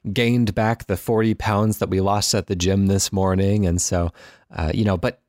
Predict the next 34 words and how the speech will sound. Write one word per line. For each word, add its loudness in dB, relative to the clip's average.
but -4
of 0
anything, 2
we're, 0
we're 2
willing 0
to 0
throw 0
our 0
own 0
personal -2
health 0
and 0
our 2
own 2
aspirational 0
goals 0
to -8
the 2
wind, 0
but -4
we 0
won't -2
let 0
down 0
our, -2
<laughs> -6
our 0
weird 0
little 0
podcast -4
project 0
that -4
we've, 0